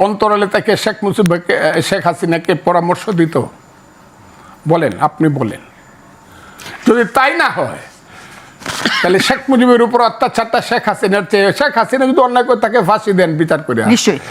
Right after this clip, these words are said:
Speaker 2: কিন্তু
Speaker 1: কিন্তু আমার কথাটা শোনেন।
Speaker 2: জি।
Speaker 1: শেখ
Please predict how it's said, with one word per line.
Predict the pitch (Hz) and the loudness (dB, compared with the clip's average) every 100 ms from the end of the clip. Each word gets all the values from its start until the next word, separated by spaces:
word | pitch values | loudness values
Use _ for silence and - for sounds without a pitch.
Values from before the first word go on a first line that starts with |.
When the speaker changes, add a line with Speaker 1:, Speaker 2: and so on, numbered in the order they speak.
| - | -2
Speaker 2:
কিন্তু | 277 214 | 2 2
Speaker 1:
কিন্তু | 240 262 247 214 | 4 2 4 2
আমার | 202 269 - 285 | 2 2 2 2
কথাটা | 302 302 294 | 2 0 2
শোনেন। | 311 311 440 - 196 | 2 2 0 -4 0
Speaker 2:
জি। | 220 170 - - - - - - - - - - - - - | 0 0 -10 -20 -20 -20 -20 -20 -20 -20 -20 -20 -18 -16 -2
Speaker 1:
শেখ | 247 | -2